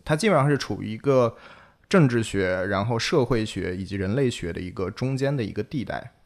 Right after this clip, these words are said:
因为它就，所以它同时要，嗯，它可以涉及到非常多的，包括历史学，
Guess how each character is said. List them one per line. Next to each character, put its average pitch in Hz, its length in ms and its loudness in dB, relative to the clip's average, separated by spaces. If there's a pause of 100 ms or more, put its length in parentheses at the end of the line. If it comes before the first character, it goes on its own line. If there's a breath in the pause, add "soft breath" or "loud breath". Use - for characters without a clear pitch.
因 120 100 -2
为 131 120 2
它 139 200 0
就， 143 160 2
所 139 200 4
以 131 40 4
它 147 280 0
同 123 280 -4
时 123 180 -2
要， 110 300 4 (840 loud breath)
嗯， 127 300 2
它 175 200 2
可 - 140 0
以 131 80 6
涉 139 180 2
及 127 80 2
到 123 120 6
非 160 140 0
常 123 160 2
多 139 260 2
的， 92 520 0
包 233 120 8
括 240 80 6
历 196 120 0
史 - 140 -4
学， - 200 -12